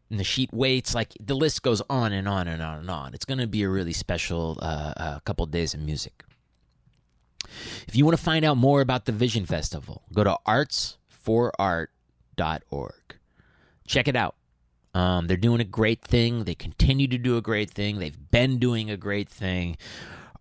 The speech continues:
arts for art dot org. If you wanna find out more about Dave Burrell, go to dave burrell dot com. Uh, I, I, I can't underline it enough what a treasure, uh, he is as a,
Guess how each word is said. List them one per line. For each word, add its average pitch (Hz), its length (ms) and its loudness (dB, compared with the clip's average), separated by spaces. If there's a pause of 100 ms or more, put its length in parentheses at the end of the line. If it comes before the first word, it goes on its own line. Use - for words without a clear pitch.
(120)
arts 135 320 6
for - 240 0
art 104 280 2 (360)
dot 90 320 2
org. 78 400 -4 (720)
If - 160 2
you 113 80 10
wanna 117 140 8
find 113 260 0
out 110 160 2
more 107 240 4
about 90 320 0
Dave 92 260 0
Burrell, 87 560 2 (480)
go 90 80 2
to 80 80 -2
dave 90 340 0
burrell 80 360 0
dot 69 340 -8
com. - 340 -12 (280)
Uh, 90 380 2
I, 113 360 2
I, 120 100 2 (100)
I 113 60 2
can't 127 420 -2 (100)
underline 87 640 2
it 82 200 -8
enough 85 500 -2
what 82 140 2
a 78 40 -4
treasure, 67 680 -8
uh, 69 180 -8
he 62 360 -8
is 58 260 -6
as - 200 -4
a, 80 160 -8